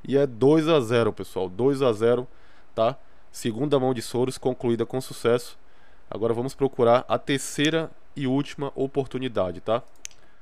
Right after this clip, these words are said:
Eu vou entrar agora com oitenta dólares na operação, tá, pessoal? Vocês sabem o que é isso?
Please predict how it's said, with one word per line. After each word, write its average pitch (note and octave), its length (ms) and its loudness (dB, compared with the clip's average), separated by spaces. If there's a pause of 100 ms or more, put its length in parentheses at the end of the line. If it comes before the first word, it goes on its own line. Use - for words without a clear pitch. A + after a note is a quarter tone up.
(320)
Eu F#2 100 -6
vou G#2+ 100 0
entrar A#2 220 2
agora A2+ 300 4
com B2 280 -6
oitenta C#3+ 680 0
dólares B2 420 2
na B2 140 0
operação, A#2+ 460 -2
tá, G2+ 100 -6
pessoal? F2+ 360 -6
Vocês - 180 -8
sabem C#3+ 240 -2
o - 40 -10
que G#2+ 120 -4
é F#2+ 40 0
isso? B2 360 -6